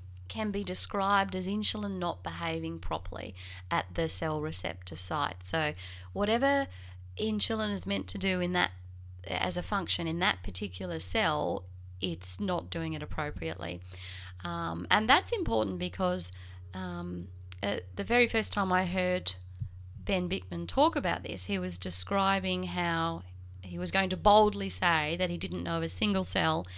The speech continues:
in the human body that didn't have an insulin receptor. Now, the receptor's the same. What's different is the type of cell that it's on and how it behaves when insulin is present.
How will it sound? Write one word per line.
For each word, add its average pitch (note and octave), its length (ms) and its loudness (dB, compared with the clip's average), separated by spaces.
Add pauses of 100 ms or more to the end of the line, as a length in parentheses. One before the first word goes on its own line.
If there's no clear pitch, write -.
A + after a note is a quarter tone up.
(140)
in F#3+ 140 -2
the E3+ 80 0
human E3 260 0
body D#3+ 300 0
that E3 180 -4
didn't E3+ 320 -2
have E3+ 180 -2
an D#3+ 80 -2
insulin D#3 380 -2
receptor. E3+ 560 0 (640)
Now, G3+ 200 6
the F#3 100 4
receptor's C4+ 640 6
the - 100 -6
same. F3 680 4
What's G3 340 2
different F#3 400 -2
is D#3+ 380 2
the F3 80 -2
type E3+ 360 0
of D#3+ 160 2
cell E3+ 440 8
that D#3 140 -2
it's - 200 -2
on D3+ 340 2
and - 160 -2
how D#3+ 300 -2
it - 120 -4
behaves D#3+ 640 0
when D#3 380 -2 (320)
insulin D#3 560 -2
is D3 140 0
present. F3 480 -2